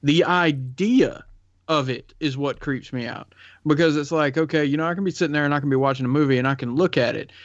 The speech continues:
and I, and I can see it and, you know, it may not be creepy to me at all. You know what I'm saying? I can be watching a, a fucking anime that looks great and it not be creepy,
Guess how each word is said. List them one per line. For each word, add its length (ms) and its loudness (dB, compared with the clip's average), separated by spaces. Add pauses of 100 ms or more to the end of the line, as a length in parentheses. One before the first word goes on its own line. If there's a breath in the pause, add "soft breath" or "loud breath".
(160 loud breath)
and 280 2
I, 100 2
and 440 0
I 100 0
can 160 -8
see 300 4
it 200 -2
and, 280 -4 (140)
you 280 -2
know, 240 2 (320 loud breath)
it 160 4
may 180 2
not 180 0
be 120 0
creepy 320 0
to 60 -2
me 200 0
at 60 0
all. 420 2 (260 soft breath)
You 120 -2
know 100 2
what 100 0
I'm 100 -2
saying? 260 0
I 80 2
can 100 -2
be 60 2
watching 320 0
a, 260 0
a 100 -2
fucking 360 -2
anime 640 -2
that 140 -4
looks 260 -2
great 560 -2 (240)
and 180 2
it 100 0
not 260 0
be 100 -4
creepy, 640 -2